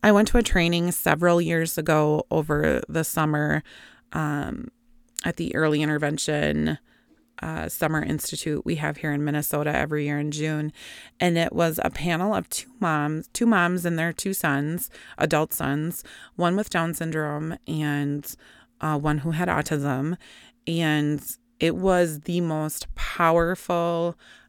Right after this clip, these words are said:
I think, training I could have ever sat through. This wasn't even a training. It was just a,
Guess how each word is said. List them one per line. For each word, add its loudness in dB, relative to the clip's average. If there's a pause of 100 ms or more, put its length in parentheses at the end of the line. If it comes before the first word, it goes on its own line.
(120)
I -6
think, -6
training 0
I 0
could -8
have -2
ever -4
sat -4
through. -2
This -2
wasn't 0
even -2
a -8
training. -2
It -6
was -2
just -6
a, -4